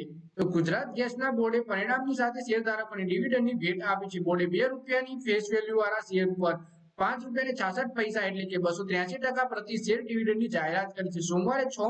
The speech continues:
મે ગુજરાત શેર બે પોઇન્ટ ચોવીસ ટકા વધીને પાંચસો સુડતાલીસ પોઇન્ટ પાસઠ રૂપિયાના સ્તર પર બંધ થયા હતા. તો મિત્રો, આ વીડિયોમાં વાત કરીએ આપણે ગુજરાત ગેસના ક્વાર્ટર ચારના પરિણામ વિશે. સાથે સાથે કંપનીએ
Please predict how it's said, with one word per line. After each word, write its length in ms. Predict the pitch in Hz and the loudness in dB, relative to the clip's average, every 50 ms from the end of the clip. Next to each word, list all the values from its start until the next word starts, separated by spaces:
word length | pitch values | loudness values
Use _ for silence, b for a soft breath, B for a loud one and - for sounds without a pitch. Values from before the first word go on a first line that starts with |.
| 254 | 2
મે 160 | 254 254 262 | 2 0 0
ગુજરાત 360 | 254 185 185 180 196 214 220 214 | 0 0 0 0 0 0 -2 -2
શેર 200 | - 202 202 190 185 - B B B B - | 0 0 0 0 0 -4 B B B B 0
બે 180 | 175 214 254 | 0 2 2
પોઇન્ટ 260 | 247 254 254 262 254 - | 2 0 0 0 0 0
ચોવીસ 240 | 220 214 247 247 | 0 0 0 0
ટકા 400 | 240 262 247 240 247 240 240 240 226 180 | 0 -2 0 0 2 0 2 0 0 0
વધીને 440 | 175 170 170 196 196 196 180 175 180 | 0 0 0 0 0 2 2 0 0
પાંચસો 320 | 175 170 170 165 165 190 | 0 -2 -2 -4 -4 -4
સુડતાલીસ 480 | 185 185 170 165 170 208 226 262 254 233 - | -2 0 0 2 2 0 0 -2 -4 -4 -2
પોઇન્ટ 200 | 240 240 240 226 | 0 0 0 0
પાસઠ 220 | 196 170 165 190 | -2 -2 -2 -4
રૂપિયાના 400 | 233 233 240 233 233 226 220 226 | -2 0 0 2 2 0 0 -2
સ્તર 260 | 220 226 190 180 175 | -2 -2 0 0 0
પર 240 | 180 175 196 - - | 0 0 -2 -2 -2
બંધ 360 | 190 175 175 180 185 185 185 | -2 0 0 0 0 0 0
થયા 340 | 190 180 175 175 165 156 147 | 0 0 0 0 -2 -4 -6
હતા. 320 | - 151 147 147 - - _ | -6 -8 -8 -8 -10 -14 _
તો 80 | - 165 | -2 0
મિત્રો, 200 | 180 175 226 - | 2 2 2 2
આ 160 | 190 180 196 | 2 0 0
વીડિયોમાં 320 | 220 240 269 277 285 277 | 0 0 0 0 0 0
વાત 160 | 262 262 262 - | 0 0 -2 -2
કરીએ 200 | - 262 254 262 | -2 0 0 0
આપણે 180 | 254 - 247 254 | 0 2 0 0
ગુજરાત 380 | - 165 165 165 180 226 277 | 0 0 0 0 0 0 -2
ગેસના 480 | 240 190 190 202 202 202 202 202 196 196 | -2 -2 0 0 0 0 0 0 0 0
ક્વાર્ટર 300 | 190 190 175 180 254 262 | 0 -2 -2 -2 -2 -4
ચારના 320 | 254 254 240 226 226 226 | 0 0 0 0 0 -2
પરિણામ 380 | 220 - 185 180 - 233 247 254 | -2 0 -2 0 0 -2 -4 -4
વિશે. 260 | 269 262 233 277 269 | -4 -4 0 0 0
સાથે 280 | 240 233 202 196 277 277 | 2 0 -2 -2 -2 0
સાથે 240 | 277 294 285 285 | 0 2 2 0
કંપનીએ 560 | 277 285 240 240 240 233 240 247 247 254 262 | 0 2 0 0 0 0 -4 -4 0 2 4